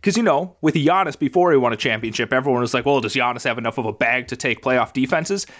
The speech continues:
Do you think that's the sort of thing that's gonna happen with Zion? Do you think his offensive game looks that much different from Giannis's pre being able to develop a little jumper that he's going to be kind of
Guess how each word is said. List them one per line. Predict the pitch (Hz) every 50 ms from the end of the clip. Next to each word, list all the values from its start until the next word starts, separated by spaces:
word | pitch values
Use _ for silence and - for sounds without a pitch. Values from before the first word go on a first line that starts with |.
| - _ -
Do | 175
you | 220 262
think | 254 294 240 185
that's | - 156 151 -
the | 214 196
sort | - 214 208 202
of | 202
thing | 208 202 202
that's | 185 156 -
gonna | - 170 160
happen | 139 156 160 - - 151
with | 135 120
Zion? | 117 127 117 135 151 190 220 214 170
Do | - 151
you | 180
think | 202 - 214 170 131
his | - 180 190 185 -
offensive | - 135 139 - - 175 160 - 151 131
game | - 131 131 143 147 160 156 - - - - - -
looks | 110 107 107 117 180 208 208 - 160
that | 143 - 131 151 170 180
much | 180 - - 135
different | - 151 156 - 202 185 180 - - _ - _ _
from | - - - 147 123 107
Giannis's | 101 175 - 143 147 147 160 160 - 165 139 -
pre | - - - - 147 156 165
being | 165 139 135 139 147
able | 143 135 147 143
to | -
develop | - 135 117 - 131 123 123 -
a | 135
little | 127 127 120 113
jumper | 110 - 131 113 120 - 143 135 147 147 - - - _ _
that | - 131 117 -
he's | - 156 160 147
going | - - 156 147 143
to | -
be | 135 131
kind | 127 - - 143 143 135
of | 131 123 117 113 110 - -